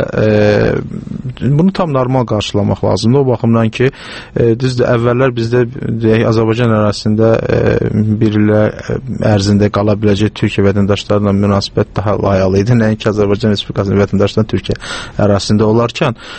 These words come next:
və, e, burada bir, e, standartlaşdırma, e, biz müşahidə eləyə bilərik. O siz dediyiniz o müəyyən o gərginliklərdir, hansı ki, belə deyək, iki dövlət arasında müəyyən, e,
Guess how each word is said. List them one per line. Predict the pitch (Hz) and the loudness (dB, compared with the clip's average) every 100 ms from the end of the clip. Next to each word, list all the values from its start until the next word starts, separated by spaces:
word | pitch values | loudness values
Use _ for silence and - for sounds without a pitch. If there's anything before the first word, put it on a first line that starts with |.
| - - | -12 -2
və, | 131 143 | 0 2
e, | 131 135 131 | 2 0 0
burada | 143 139 165 151 | 0 2 0 0
bir, | 147 - | -2 0
e, | 127 123 123 117 - 113 - | 2 4 2 0 -4 -6 -6
standartlaşdırma, | - 127 123 123 123 117 - 120 127 120 - - | -2 -2 0 0 -2 -2 -2 0 0 0 -6 -8
e, | 110 104 98 92 - 104 - 107 | -2 0 0 -2 -2 -4 -2 0
biz | 107 101 | 0 0
müşahidə | 95 101 95 95 | 0 0 2 2
eləyə | 95 98 | 0 0
bilərik. | 101 101 | 0 2
O | 143 | 0
siz | 139 160 | 0 0
dediyiniz | 160 160 160 151 | 0 2 0 2
o | |
müəyyən | 147 143 143 143 | 2 2 2 0
o | |
gərginliklərdir, | 123 123 120 117 117 113 113 120 113 120 | 0 2 0 2 2 2 2 2 2 0
hansı | 117 110 - | 0 -2 -4
ki, | - 110 - - - - - | -2 -2 -4 -14 -14 -10 0
belə | 113 107 | 2 2
deyək, | 104 104 | 0 0
iki | - 113 | -2 0
dövlət | 107 107 - | 2 0 0
arasında | 104 101 104 | -2 0 0
müəyyən, | 104 101 101 101 104 | 2 4 2 2 0
e, | - | -2